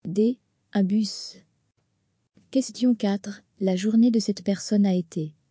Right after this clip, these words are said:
A. Comme toutes les autres. B. Très différente des autres jours. C. Comme dans un film. D. Un rêve.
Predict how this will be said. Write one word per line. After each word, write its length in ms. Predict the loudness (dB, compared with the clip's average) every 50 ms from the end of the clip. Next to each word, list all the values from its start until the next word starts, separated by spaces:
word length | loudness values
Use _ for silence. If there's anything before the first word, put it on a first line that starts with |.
| _ _ _ _ _ -6
A. 200 | -4 -4 -4 -6 -8 _ _ _ _ _ _ -4
Comme 240 | 0 2 2 2 2
toutes 220 | 0 -4 -4 0
les 220 | 2 2 2 2 2
autres. 420 | 0 -2 -4 -6 -14 -18 -18 _ _ _ _ _ _ _ -8
B. 320 | -4 0 2 2 2 2 -2 _ _ _ _ _ _ -14
Très 200 | -4 -2 0 0
différente 640 | 2 0 -2 0 0 0 2 2 2 0 0 0
des 200 | -2 0 0 0
autres 260 | 0 -2 -2 -2 -2
jours. 440 | -2 0 -2 -4 -6 -6 -8 -12 -16 _ _ _ _ _ _ _ _
C. 420 | -20 -18 -12 -4 -2 -2 -2 -2 _ _ _ _ _ _ _
Comme 220 | 0 2 4 4 4
dans 200 | 4 2 2 2
un 80 | 0
film. 520 | -2 -4 -4 -4 -4 -2 -2 -4 -6 -6 -10 _ _ _ _ _ _ -14
D. 340 | -10 -2 0 0 0 0 -2 _ _ _ _ _ _ -4
Un 120 | -2 -2
rêve. 400 | 0 0 -2 -2 -2 -4 -8 -12